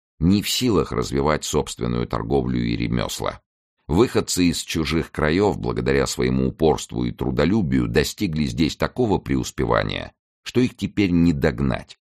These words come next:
а высокое положение, в свою очередь, позволило им стать посредниками между нашей отчизной и всей остальной Европой, с которой мы, между прочим, находимся в состоянии войны.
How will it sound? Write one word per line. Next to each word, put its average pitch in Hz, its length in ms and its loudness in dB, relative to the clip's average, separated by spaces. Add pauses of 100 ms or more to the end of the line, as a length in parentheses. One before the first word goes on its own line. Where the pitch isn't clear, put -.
(140)
а 67 80 0
высокое 69 460 0
положение, 69 640 0
в - 60 -8
свою 62 300 0
очередь, 55 380 -4
позволило 85 500 2
им 64 160 2
стать - 320 -2
посредниками 80 720 0
между 67 380 0
нашей 64 420 0
отчизной 107 720 0 (300)
и 76 100 0
всей 113 320 2
остальной 76 440 0
Европой, 57 560 -2
с - 80 -10
которой 60 360 -2
мы, 92 160 2
между 64 340 0
прочим, 58 360 -2
находимся 82 540 -2
в - 60 -6
состоянии 60 600 -2
войны. 55 480 -2